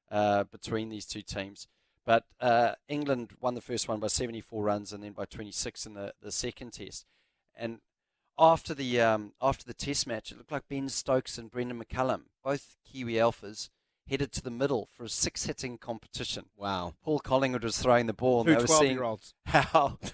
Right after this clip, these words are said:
Speaker 1: how
Speaker 2: That's
Speaker 1: far, who could hit the ball furthest
Speaker 2: that's
Speaker 1: with
Speaker 2: brilliant.
Speaker 1: all the team lined up behind them. It was
Speaker 2: That's fantastic.
Speaker 1: so good, yeah.
Speaker 2: <laughs> Who won?
Speaker 1: Uh, Brendan McCullum
Speaker 2: Oh,
Speaker 1: won.
Speaker 2: yeah.
Speaker 1: Yeah.
Speaker 2: Gee, you could hit a ball.
Speaker 1: <laughs>
Speaker 2: Oh, that's fantastic. Uh, of course, more international cricket. It's Australia up against South Africa.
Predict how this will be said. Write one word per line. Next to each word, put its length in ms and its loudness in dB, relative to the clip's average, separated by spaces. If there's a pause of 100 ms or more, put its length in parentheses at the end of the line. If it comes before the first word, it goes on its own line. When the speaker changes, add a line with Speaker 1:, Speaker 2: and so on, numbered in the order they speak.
Speaker 1:
how 160 8
Speaker 2:
That's 120 2
Speaker 1:
far, 220 2
who 160 8
could 160 2
hit 140 2
the 100 2
ball 220 2
furthest 400 4
Speaker 2:
that's 100 8
Speaker 1:
with 120 2
Speaker 2:
brilliant. 260 6
Speaker 1:
all 80 4
the 80 2
team 400 4
lined 320 6
up 160 -2
behind 420 4
them. 140 -6
It 80 -10
was 100 -8
Speaker 2:
That's 220 6
fantastic. 600 4
Speaker 1:
so 300 2
good, 380 -2
yeah. 140 4 (100)
Speaker 2:
<laughs> 80 4 (320)
Who 120 6
won? 320 4 (180)
Speaker 1:
Uh, 200 6 (120)
Brendan 300 2
McCullum 320 -2
Speaker 2:
Oh, 220 8
Speaker 1:
won. 120 2
Speaker 2:
yeah. 240 0 (100)
Speaker 1:
Yeah. 160 -4 (280)
Speaker 2:
Gee, 120 -2
you 80 0
could 160 -10
hit 120 0
a 40 -4
ball. 400 2
Speaker 1:
<laughs> 60 -20 (440)
Speaker 2:
Oh, 160 8
that's 200 4
fantastic. 580 2 (220)
Uh, 160 8
of 80 -2
course, 200 6
more 200 6
international 420 2
cricket. 240 2
It's 100 -4
Australia 360 4
up 120 4
against 240 -4
South 240 4
Africa. 440 2